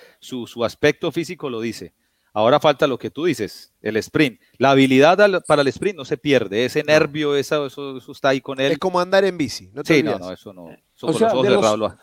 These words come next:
Speaker 3: de los velocistas, Víctor, no apareció ni Caleb, ni Groenewegen, ni Molano,
Speaker 1: Merli-, ni Merlier.
Speaker 2: Ni Merlier.
Speaker 3: ni Merlier, ni, ni
Speaker 1: Ni Nizzolo.
Speaker 3: Ni Nizzolo.
Speaker 2: Ni Nizzolo, ni Vendrame.
Speaker 3: El, el,
Speaker 1: Ni Vendrame.
Speaker 3: mejor dicho,
Speaker 2: Varios.
Speaker 3: fueron,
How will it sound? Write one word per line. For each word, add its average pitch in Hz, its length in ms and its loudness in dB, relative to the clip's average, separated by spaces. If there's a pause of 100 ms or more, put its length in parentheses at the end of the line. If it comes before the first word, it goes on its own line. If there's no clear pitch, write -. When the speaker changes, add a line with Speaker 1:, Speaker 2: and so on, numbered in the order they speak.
(140)
Speaker 3:
de 202 160 2
los 214 160 -2
velocistas, 233 680 -4
Víctor, 269 460 -8 (200)
no 202 180 -6
apareció 208 560 -6
ni 190 120 -10
Caleb, 214 360 -8 (540)
ni 165 120 -10
Groenewegen, 226 720 -8 (600)
ni 175 480 -10
Molano, 175 340 -6
Speaker 1:
Merli-, 127 400 2
ni 139 160 -4
Merlier. 139 320 4
Speaker 2:
Ni 143 80 -2
Merlier. 135 320 -2
Speaker 3:
ni 233 60 -4
Merlier, 247 540 -4 (520)
ni, 180 920 -8
ni 196 200 -8
Speaker 1:
Ni 127 120 0
Nizzolo. 170 580 0 (220)
Speaker 3:
Ni 214 180 0
Nizzolo. 262 640 -2
Speaker 2:
Ni 147 60 -10
Nizzolo, 185 460 -2
ni 160 140 -6
Vendrame. 156 600 -2
Speaker 3:
El, 202 120 -14 (160)
el, 262 60 -2
Speaker 1:
Ni 113 80 -8
Vendrame. 110 400 0
Speaker 3:
mejor 254 100 -6
dicho, 170 80 -2 (200)
Speaker 2:
Varios. 98 100 -14
Speaker 3:
fueron, 269 320 -8